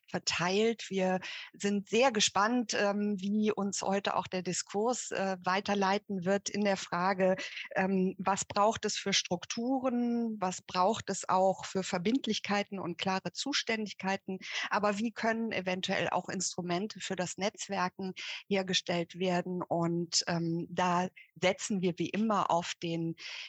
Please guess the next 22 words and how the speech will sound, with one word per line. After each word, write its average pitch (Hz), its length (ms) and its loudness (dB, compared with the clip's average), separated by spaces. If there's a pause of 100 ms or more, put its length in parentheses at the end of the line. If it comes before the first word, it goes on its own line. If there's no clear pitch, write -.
Input 262 520 2
von 208 340 0
drei 202 320 2
ExpertInnen 214 1080 0
und 190 160 -4
ich 190 120 -4
darf 190 220 -2
an 185 160 -2
dieser 202 300 0
Stelle 190 320 -2
schon 185 180 -8
ganz 185 240 -4
herzlich 185 480 -2
begrüßen 208 560 -4
Andrea 170 560 -2
Hankeln 196 400 -6
vom 175 260 -8
Kultusministerium 180 1000 -6
in 170 220 -8
N 165 160 -2
R 147 160 -2
W, 247 240 2